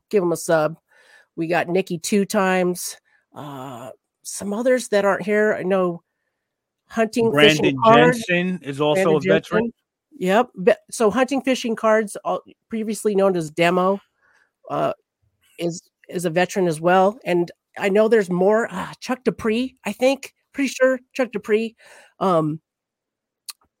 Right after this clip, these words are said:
Speaker 1: there's other people.
Speaker 2: There's so many.
Speaker 1: So
Speaker 2: There's so
Speaker 1: just
Speaker 2: many of us.
Speaker 1: wanna thank you guys so much. So on to the show. Bas-, it's still gonna have lots of baseball stuff. We, we're doing things a little bit differently than normal. We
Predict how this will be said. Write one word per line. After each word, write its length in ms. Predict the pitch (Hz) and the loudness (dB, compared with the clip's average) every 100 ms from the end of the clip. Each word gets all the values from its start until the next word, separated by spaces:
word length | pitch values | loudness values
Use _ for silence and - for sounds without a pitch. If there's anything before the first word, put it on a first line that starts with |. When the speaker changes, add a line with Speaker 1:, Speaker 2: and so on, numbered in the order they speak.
| _ - | _ 0
Speaker 1:
there's 220 | 240 277 | 2 4
other 180 | 254 208 | 4 4
people. 500 | 208 190 185 175 170 151 | 2 -2 0 0 0 -4
Speaker 2:
There's 220 | 156 143 | -4 -4
so 320 | - 202 175 | 0 4 4
many. 520 | 143 127 117 110 107 - | 4 -2 -6 -10 -16 -18
Speaker 1:
So 200 | - - | -8 4
Speaker 2:
There's 180 | 220 202 | 6 6
so 120 | 165 | 4
Speaker 1:
just 120 | 160 | 0
Speaker 2:
many 140 | 131 127 | 0 -2
of 160 | 117 | -6
us. 180 | 226 233 | -10 -2
Speaker 1:
wanna 200 | 254 262 | 2 2
thank 260 | 262 269 262 | 4 2 2
you 60 | |
guys 240 | 233 233 214 | 2 4 2
so 180 | - 254 | 6 6
much. 220 | 226 - | 6 6
So 280 | 320 226 - - - _ _ _ _ _ _ | 8 8 4 -10 -20 _ _ _ _ _ _
on 160 | 320 359 | 6 6
to 60 | |
the 40 | 330 | 4
show. 220 | 320 277 | 8 8
Bas-, 220 | 247 240 | 8 4
it's 220 | - 220 | 2 -2
still 180 | - 349 | 0 0
gonna 180 | 311 285 | 4 6
have 140 | 262 | 6
lots 180 | 233 233 | 6 4
of 80 | 233 | 6
baseball 340 | 208 208 233 | 6 6 2
stuff. 240 | 196 226 - | -2 -2 -4
We, 180 | 254 - - - | -6 -8 -16 -10
we're 80 | 226 | -4
doing 200 | 302 330 | 0 0
things 200 | 330 294 | 0 0
a 60 | |
little 220 | 262 262 262 | 4 4 4
bit 260 | 294 - _ 180 | 2 0 _ -2
differently 480 | 262 262 277 254 269 | 0 0 0 -2 0
than 200 | 285 277 | 0 2
normal. 420 | 208 196 220 254 _ _ _ | 2 2 -2 -6 _ _ _
We 180 | 196 214 | -8 -8